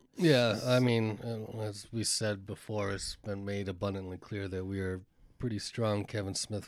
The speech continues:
Speaker 1: fans. So,
Speaker 2: Yeah.
Speaker 1: I, yeah, I mean, five and a half, six.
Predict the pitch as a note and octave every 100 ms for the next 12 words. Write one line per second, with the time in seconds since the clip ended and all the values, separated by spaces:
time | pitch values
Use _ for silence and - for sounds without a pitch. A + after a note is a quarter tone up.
0 | - F#2 F#2 F#2 - - F#2 F#2 - -
1 | - - - - - E3 - - - -
2 | G3+ G#3+ F#3 F3 D3 C#3+ C#3+ C#3+ - _
3 | - C#3 C#3+ B2 C3 A2+ - A#2+ A#2 -